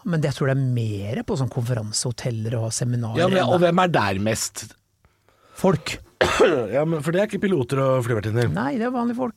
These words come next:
Speaker 2: Det er kommunalt ansatte, eh, og, ehm, og for eksempel, eh, ko-, ko-, konsulenter
Speaker 1: Mm.
Speaker 2: ofte samles på sånne hoteller.
Speaker 1: Ja.
Speaker 2: Jeg tror, jeg tror, ehm,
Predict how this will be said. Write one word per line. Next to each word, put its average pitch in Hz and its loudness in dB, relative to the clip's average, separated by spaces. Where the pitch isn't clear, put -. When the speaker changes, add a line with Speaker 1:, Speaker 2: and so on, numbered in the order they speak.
Speaker 2:
Det 143 0
er 131 2
kommunalt 127 0
ansatte, 120 -6
eh, 139 -4
og, 131 0
ehm, 123 -2
og 113 -6
for 139 -2
eksempel, 131 -2
eh, 117 0
ko-, - -18
ko-, - -16
konsulenter 113 -2
Speaker 1:
Mm. 190 0
Speaker 2:
ofte - -4
samles 117 0
på 135 -4
sånne 110 0
hoteller. 98 0
Speaker 1:
Ja. 156 -4
Speaker 2:
Jeg 143 2
tror, 123 0
jeg 123 -2
tror, 113 -2
ehm, 107 -2